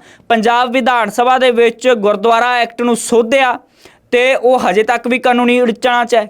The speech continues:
ਕੀ ਸੁੱਚਾ ਸਿੰਘ ਲੰਗਾਹ ਤੇ ਉਹਨਾਂ ਦੀ ਇਕੱਤੀ ਮੈਂਬਰੀ ਕਮੇਟੀ ਨੂੰ ਭਗਵੰਤ ਮਾਨ ਦੀਆਂ ਚੀਜ਼ਾਂ ਦਿਖਾਈ ਨਹੀਂ ਦਿੱਤੀਆਂ? ਖੈਰ, ਉਹਨਾਂ ਦਾ ਨਿੱਜੀ ਫੈਸਲਾ ਹੈ, ਹਰ ਕਿਸੇ ਦੀ ਵੋਟ ਹੈ, ਉਹਨੇ ਆਪਣੀ ਮਰਜ਼ੀ ਨਾਲ ਪਾਉਣੀ ਹੈ, ਪਰ ਗੱਲ ਅਸੂਲਾਂ ਦੀ ਹੈ।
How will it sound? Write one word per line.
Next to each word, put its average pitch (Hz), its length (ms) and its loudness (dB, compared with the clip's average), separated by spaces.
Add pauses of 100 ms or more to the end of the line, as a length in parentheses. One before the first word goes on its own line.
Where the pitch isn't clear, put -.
(120)
ਕੀ 226 380 -2
ਸੁੱਚਾ 240 340 -2
ਸਿੰਘ 254 200 -2
ਲੰਗਾਹ 233 440 2
ਤੇ 247 140 0
ਉਹਨਾਂ 247 180 2
ਦੀ 262 60 -2
ਇਕੱਤੀ 247 360 -2
ਮੈਂਬਰੀ 240 320 0
ਕਮੇਟੀ 233 400 0
ਨੂੰ 247 180 0
ਭਗਵੰਤ 240 420 2
ਮਾਨ 220 260 -2
ਦੀਆਂ 247 200 0
ਚੀਜ਼ਾਂ 226 460 -2
ਦਿਖਾਈ 240 300 0
ਨਹੀਂ 254 100 -2
ਦਿੱਤੀਆਂ? 233 320 -4 (340)
ਖੈਰ, 240 280 0
ਉਹਨਾਂ 262 200 2
ਦਾ 277 80 2
ਨਿੱਜੀ 233 380 0
ਫੈਸਲਾ 233 460 0
ਹੈ, - 200 -6 (100)
ਹਰ 233 240 -2
ਕਿਸੇ 240 300 -2
ਦੀ 240 140 0
ਵੋਟ 214 360 2
ਹੈ, 240 60 2
ਉਹਨੇ 240 220 0
ਆਪਣੀ 220 340 -2
ਮਰਜ਼ੀ 202 320 -2
ਨਾਲ 139 120 -2
ਪਾਉਣੀ 196 300 -6
ਹੈ, - 60 -8 (320)
ਪਰ 247 160 0
ਗੱਲ 226 280 2 (340)
ਅਸੂਲਾਂ 254 480 2
ਦੀ 170 180 -2
ਹੈ। - 140 -10